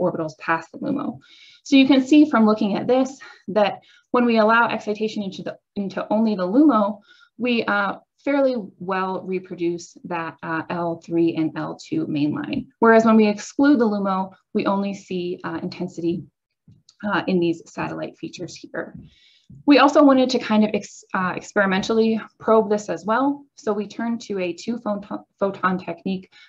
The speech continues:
known as rix, or resonant inelastic X-ray scattering, where you first affect, uh, you first perform a high energy excitation,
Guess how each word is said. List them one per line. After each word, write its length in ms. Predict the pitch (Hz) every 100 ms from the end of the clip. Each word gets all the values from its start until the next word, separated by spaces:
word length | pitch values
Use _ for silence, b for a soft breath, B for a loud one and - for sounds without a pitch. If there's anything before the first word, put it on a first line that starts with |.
| -
known 180 | 185 180
as 160 | 170
rix, 300 | 208 285 - -
or 120 | 185
resonant 380 | 190 202 196 180
inelastic 520 | 180 180 180 175 - -
X-ray 280 | 180 156
scattering, 580 | - 226 240 247 247 262 B B B
where 120 | 233
you 160 | 226 208
first 320 | 208 254 254
affect, 360 | 226 208 208 - 190
uh, 260 | 185 170
you 100 | 208
first 200 | 190 220
perform 260 | 202 - 185
a 60 | 165
high 240 | - 220
energy 360 | 220 220 214 208
excitation, 680 | 214 208 208 208 202 196